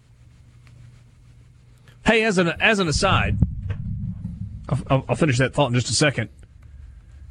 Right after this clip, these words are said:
If the S E C loses the, uh, I'm not so, uh, not loses. If the S E C walks away from C B S,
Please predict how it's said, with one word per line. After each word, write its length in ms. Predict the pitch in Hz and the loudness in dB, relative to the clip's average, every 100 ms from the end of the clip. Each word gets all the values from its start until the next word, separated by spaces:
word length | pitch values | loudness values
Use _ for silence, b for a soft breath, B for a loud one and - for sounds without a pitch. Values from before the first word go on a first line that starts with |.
| - - | -6 2
If 200 | 170 170 | 2 4
the 160 | 170 | 4
S 160 | 208 233 | 4 2
E 80 | 214 | 2
C 260 | - 196 | 4 4
loses 520 | 160 175 185 170 143 | 6 4 6 4 4
the, 340 | 135 147 131 131 | 6 6 6 6
uh, 260 | 123 117 110 - - - - - | 4 2 0 -6 -16 -20 -20 -4
I'm 100 | 160 | -2
not 140 | 113 95 | -2 -4
so, 160 | - - - | -8 -10 -8
uh, 120 | 67 | -6
not 320 | - 147 123 | 2 2 2
loses. 540 | 113 113 98 82 73 - b b b b b b b b - | 2 2 2 -2 -8 -10 b b b b b b b b 0
If 140 | 127 | 2
the 140 | 151 165 | 6 4
S 140 | 175 | 4
E 80 | 185 | 2
C 180 | 165 165 | 4 4
walks 340 | 147 156 - | 4 4 4
away 260 | 143 139 139 | 4 6 4
from 160 | 120 | 0
C 180 | 110 147 | 2 2
B 200 | 117 117 | 4 4
S, 420 | 127 95 - - | 2 0 -6 -8